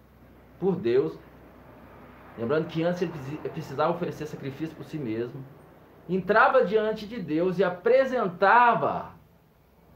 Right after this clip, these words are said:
o sacrifício que estava justificando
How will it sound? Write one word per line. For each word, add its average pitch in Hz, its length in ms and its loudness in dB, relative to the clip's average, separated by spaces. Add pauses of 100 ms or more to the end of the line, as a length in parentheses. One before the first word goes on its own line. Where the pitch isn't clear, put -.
(240)
o 135 80 -10
sacrifício 214 1040 -4 (220)
que 185 60 -2
estava 214 320 4
justificando 247 1300 -2